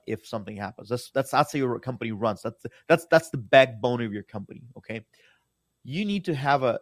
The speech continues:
a very detailed job description of what things you like to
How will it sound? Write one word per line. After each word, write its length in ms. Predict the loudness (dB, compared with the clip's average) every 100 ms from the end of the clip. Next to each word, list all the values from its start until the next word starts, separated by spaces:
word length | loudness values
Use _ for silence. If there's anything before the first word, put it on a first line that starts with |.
| _
a 40 | -14
very 460 | -12 -4 0 0
detailed 520 | -2 -6 -6 -4 -4 -6 -20 0
job 300 | 4 4 2
description 500 | -12 -10 -10 -8 -10
of 160 | -10 _ _
what 400 | -18 -6 -6 -6 _
things 380 | -12 -12 -16 -20 _ _ _ _ _
you 140 | -8 -2
like 240 | -2 -2
to 200 | -10 -14